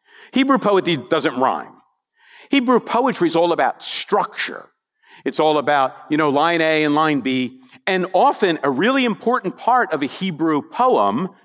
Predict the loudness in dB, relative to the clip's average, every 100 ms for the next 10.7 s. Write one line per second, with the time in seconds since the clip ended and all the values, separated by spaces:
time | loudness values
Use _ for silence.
0 | -10 -10 -12 _ _ -20 -10 -2 -2 2
1 | 0 2 2 2 -2 -8 -8 -2 0 0
2 | -2 -2 0 0 0 0 -2 -4 -14 _
3 | _ _ _ _ _ _ -4 -2 -2 -2
4 | -2 -4 -6 -2 -2 0 -2 -2 -2 -4
5 | -2 -2 -2 -6 _ _ _ _ -2 -2
6 | -2 -2 -2 -2 -2 -2 -4 -2 0 -2
7 | -4 -8 -8 _ -12 -4 0 2 0 -2
8 | -8 -14 -18 _ _ _ -6 -4 -4 _
9 | _ -10 -6 -6 -6 -8 -8 -6 -6 -4
10 | -4 -4 -6 -8 -4 -6 -6